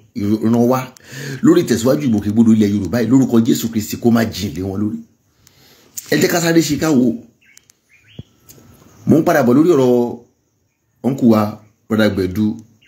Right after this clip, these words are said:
àti brother mi, Awo Ifájìmí.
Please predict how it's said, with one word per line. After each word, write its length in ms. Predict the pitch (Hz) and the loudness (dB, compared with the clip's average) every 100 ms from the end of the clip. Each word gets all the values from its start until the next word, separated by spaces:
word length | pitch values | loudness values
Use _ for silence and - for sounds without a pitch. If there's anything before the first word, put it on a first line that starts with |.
| - | -10
àti 420 | 90 - 107 104 | -8 -2 0 0
brother 340 | 101 120 113 95 | 2 2 2 -2
mi, 500 | 95 95 92 - - _ _ - | -6 -8 -10 -12 -18 _ _ -8
Awo 180 | 95 98 | -6 -2
Ifájìmí. 520 | 117 117 104 78 | 0 0 0 -6